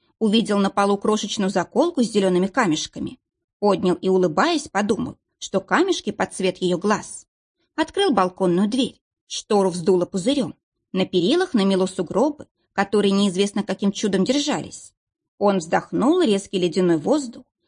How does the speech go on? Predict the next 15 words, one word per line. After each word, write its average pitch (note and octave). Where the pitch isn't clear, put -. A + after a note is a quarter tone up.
поёжился G#3
и G#3
только G3+
сейчас F#3
понял, D4+
что -
стоит F#3
босс F#3+
и F#3+
наг, E3+
а G3
снег A#3+
жжётся, F#3
как F3+
огонь. F#3